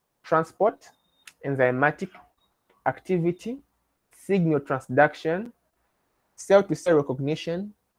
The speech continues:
intercellular joining, excuse me, attachment to the cytoskeleton, and extracellular matrix. So I'll explain on each of the six functions using the diagrams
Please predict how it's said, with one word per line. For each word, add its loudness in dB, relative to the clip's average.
intercellular 0
joining, -2
excuse -4
me, -4
attachment 2
to -2
the 0
cytoskeleton, -2
and 2
extracellular -2
matrix. -6
So 0
I'll 10
explain 0
on -4
each -2
of 4
the 2
six -6
functions -4
using 0
the 0
diagrams 2